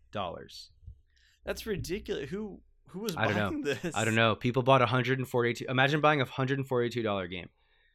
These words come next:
Speaker 1: Um,
Speaker 2: I think we would have
Speaker 1: it's
Speaker 2: Anything's Possible dedicated
Speaker 1: I
Speaker 2: just to, like, shitting
Speaker 1: just
Speaker 2: on
Speaker 1: to
Speaker 2: it.
Speaker 1: a game like that. Yeah, I
Speaker 2: <laughs>
Speaker 1: know.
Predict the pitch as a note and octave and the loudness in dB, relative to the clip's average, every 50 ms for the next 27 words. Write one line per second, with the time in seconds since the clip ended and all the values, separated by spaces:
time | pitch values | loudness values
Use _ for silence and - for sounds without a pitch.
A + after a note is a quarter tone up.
0 | _ _ _ - A#2+ A#2+ A2+ G#2+ F#2+ F#2 - - E3 G3+ B3 A#3 B3+ C4 A3+ G3 | _ _ _ 0 4 4 4 4 2 0 0 0 2 2 0 0 0 0 0 0
1 | E3 D#3+ E3+ - E3 C#3 C#3+ D#3 D3+ C#3+ C3+ - - C#3+ B2+ C3+ C#3 - - - | 2 2 2 2 2 0 -2 -4 -4 -6 -8 -8 -6 -4 -4 -4 -6 -8 -10 -12
2 | B2+ B2 B2 C3+ D#3+ E3 - F#3 E3 B2+ E3 F3 F3+ F3 E3+ - B2 A2 A#2 - | -10 -8 -8 -8 -8 -6 -6 -6 -2 8 12 12 12 12 12 6 -4 -10 -6 -4
3 | - - C#3 C3+ A#2+ E3+ D#3 A#2+ B2 B2 F3+ E3+ E3 D#3 C#3 D#3+ E3+ E3+ E3+ F3 | -2 0 2 6 8 8 8 8 8 8 12 12 12 12 12 12 12 12 12 12
4 | D#3+ D3 D3 F#3 G3 E3 C#3+ D3+ F3+ G#3 F3 D#3 C#3+ D3 F3 A3 B3 G3+ - | 12 12 12 12 12 12 12 12 12 12 10 10 8 8 8 8 10 8 8